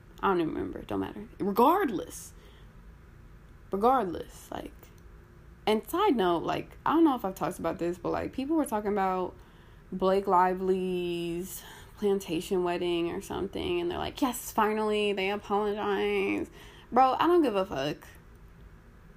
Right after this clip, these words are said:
Individual private citizens that are generally unproblematic, like, I don't give a fuck.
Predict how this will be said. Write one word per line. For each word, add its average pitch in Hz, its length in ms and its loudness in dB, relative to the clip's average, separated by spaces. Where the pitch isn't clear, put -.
Individual 269 560 6
private 185 380 0
citizens 165 920 2
that 180 220 4
are 165 140 2
generally 170 520 2
unproblematic, 156 800 -2
like, - 140 -4
I 233 60 0
don't 269 140 0
give 233 120 -4
a 214 80 -8
fuck. 196 400 -4